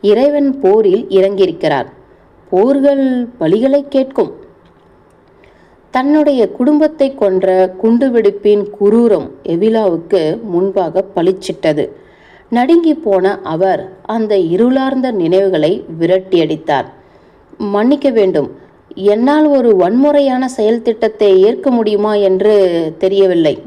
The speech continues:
"போப்பே உங்களை தனிப்பட்ட முறையில் தேர்ந்தெடுத்திருக்கிறார், அட்மிரல்," என்று கிசுகிசுத்தார்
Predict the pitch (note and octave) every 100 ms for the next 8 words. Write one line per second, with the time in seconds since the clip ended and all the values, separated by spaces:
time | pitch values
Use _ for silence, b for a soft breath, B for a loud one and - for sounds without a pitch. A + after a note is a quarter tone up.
0 | - _ _ _ b b b b b b
1 | - D4 D#4 D#4 G#3+ A#3+ A3+ F#3+ F3+ F#3
2 | A3 F#3+ G3 A#3 A#3 G#3+ G3 F3+ D#3+ E3
3 | E3 G#3 - F3+ F3 E3 - D#3 - D#3+
4 | C#3+ - - _ _ _ - E3+ E3 D#3+
5 | E3 F3 - - - F3 F3+ G3 G3 E3
6 | F#3 F#3 E3 D3 - D3 F#3